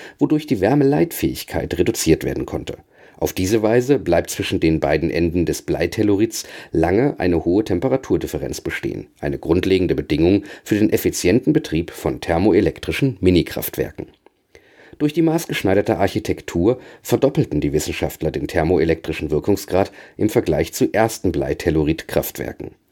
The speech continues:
Mit dem Fertigungsverfahren könnte nun gezielt die Effizienz vieler thermoelektrischer Substanzen, darunter auch weniger giftiger als Bleitellurid, deutlich verbessert werden, so die Forscher.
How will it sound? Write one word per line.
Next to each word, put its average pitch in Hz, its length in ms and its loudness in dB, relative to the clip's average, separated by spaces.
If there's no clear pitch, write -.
Mit 127 140 0
dem 147 80 0
Fertigungsverfahren 156 1040 0
könnte 101 460 0
nun 101 420 2
gezielt 143 540 -2
die 131 100 4
Effizienz 117 540 0
vieler 170 340 2
thermoelektrischer 80 760 -2
Substanzen, 82 640 -2
darunter 117 320 4
auch 95 180 0
weniger 104 320 2
giftiger 85 580 0
als 82 200 -2
Bleitellurid, 87 760 0
deutlich 76 400 0
verbessert - 480 2
werden, - 260 -8
so - 180 -4
die 80 120 2
Forscher. - 400 -2